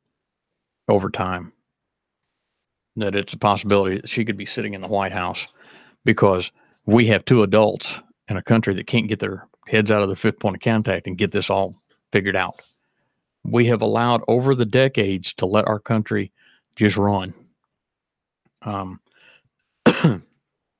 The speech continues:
we haven't maintained control. We've just let it run. And understandably, we wanted to trust our politicians. We wanted to trust the people that we elected.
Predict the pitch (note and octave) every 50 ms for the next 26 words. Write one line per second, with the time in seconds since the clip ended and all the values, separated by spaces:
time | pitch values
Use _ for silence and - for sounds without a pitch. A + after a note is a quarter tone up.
0 | _ - A2+ G#2 A#2 B2 A#2+ A2+ G#2+ - - A2+ A2 A2+ A2 G2 A2+ A#2 A2+ G#2+
1 | G2+ G2+ F#2 - A2+ A2 G2+ F#2+ G2 G2 G2 G2 - G#2 G2 G2+ - _ _ _
2 | _ _ - B2+ A2 F#2+ - G#2 G2+ F#2 F#2 F#2 F#2+ - _ _ _ _ _ _
3 | _ _ _ _ _ _ _ _ _ _ _ - - C#3+ E3 F3 - - - A2+
4 | A#2 - - - - A2+ G#2+ G#2 F#2+ G#2 G#2+ A2+ A#2+ A#2 A#2 A#2 C3+ D#3+ F3+ E3+
5 | C3 A2+ - - B2+ A#2+ A2 - - - - - G#2 G#2 G#2 G2+ - - G2+ G2+
6 | G#2 G#2 G#2 G#2+ A#2 B2+ C3+ C#3 D3 D#3 D3+ A2+ A2 - - B2 B2+ - - -
7 | - - A2+ A2 - G#2+ - - - G2+ G#2+ G2+ F#2+ F#2 F#2 G#2 G#2+ G#2+ A#2 -
8 | _ - F2+ - G#2